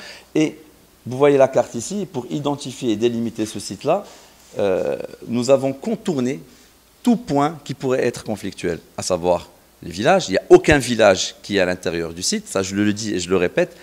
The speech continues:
aucun village ne figure à l'intérieur du site. C'est très important. Dire le contraire c'est, est faux. Il n'y a aucun village à l'intérieur, il n'y a aucun cimetière à l'intérieur, il n'y a aucune mare à l'intérieur.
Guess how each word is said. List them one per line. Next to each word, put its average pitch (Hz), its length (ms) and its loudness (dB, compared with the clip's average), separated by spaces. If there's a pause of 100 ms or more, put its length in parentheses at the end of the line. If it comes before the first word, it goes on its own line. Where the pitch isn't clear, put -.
(140)
aucun 185 300 6
village 131 560 4
ne 131 100 -2
figure 127 400 -4
à 110 60 2
l'intérieur 110 460 -2
du 85 80 -12
site. - 180 -10 (160)
C'est - 140 -8
très 131 180 -2
important. 92 420 -4 (640)
Dire 165 220 6
le 165 80 6
contraire 165 400 0 (800)
c'est, - 200 -12
est 120 80 2
faux. - 200 2 (500)
Il 131 140 0
n'y 120 80 4
a 110 140 6
aucun 147 220 0
village 120 320 0
à 104 60 -6
l'intérieur, 87 460 -4 (500)
il 95 80 -8
n'y 90 100 -6
a - 140 -10
aucun 185 240 2
cimetière 165 400 -4
à - 20 -6
l'intérieur, 95 440 -10 (160)
il 113 100 -2
n'y 110 80 0
a - 140 -2
aucune 127 320 -2
mare 131 360 4
à 87 60 -2
l'intérieur. 80 480 -8